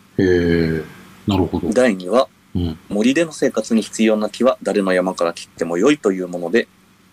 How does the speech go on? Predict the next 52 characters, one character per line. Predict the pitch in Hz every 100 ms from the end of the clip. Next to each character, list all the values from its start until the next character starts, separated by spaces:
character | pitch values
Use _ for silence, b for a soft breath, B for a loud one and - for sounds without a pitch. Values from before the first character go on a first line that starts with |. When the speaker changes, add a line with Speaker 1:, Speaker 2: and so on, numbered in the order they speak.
| _
Speaker 1:
う | 120
ん。 | 117
Speaker 2:
人 | -
で | 165
も | 202
所 | - 101
有 | 101 98
権 | 92 95
を |
無 | 101
視 | 87
す | - 85
る |
こ | -
と | -
が | 165 110
許 | 98
さ | 80 -
れ | 71
る。 | - - - -
Speaker 1:
へ |
ー。 | 131 131 127 120 117 117 113 113 110 107 104 104 101 - - - - -
Speaker 2:
あ、 | 87 92 - -
さ | - 139
ら | 92
に | 85
三 | 82
つ | - -
目 | 110 104
が | 98
あ | 90
る | -
ね。 | - _ -
Speaker 1:
は | 107 -
い。 | - _ _ _ _ _ _
Speaker 2:
さ | - 120
ら | 95
に、 | 120 -
同 | 104 139
じ | 147
集 | - 151
落 | - 85
に | 82
暮 | 95
ら | 92
す | 104
者 | 98 101 90
は、 | - _ _ -
山 | 98 127
上 | 147
が |
り、 | 117